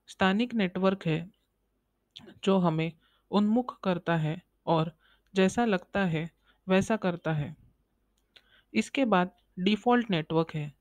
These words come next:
जो कार्यकारी नेटवर्क के फेल होने पर किक करता है।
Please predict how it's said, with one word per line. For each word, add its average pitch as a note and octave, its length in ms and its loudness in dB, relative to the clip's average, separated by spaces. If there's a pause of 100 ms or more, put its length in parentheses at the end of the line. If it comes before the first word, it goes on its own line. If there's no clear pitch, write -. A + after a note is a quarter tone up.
(380)
जो F#3 320 2 (360)
कार्यकारी A#3+ 600 2
नेटवर्क F3 560 0 (540)
के E3+ 260 0 (880)
फेल A#3 240 6
होने F3 480 0 (520)
पर G#3 140 4
किक G#3+ 320 -6
करता D#3 340 -2
है। D3 240 -6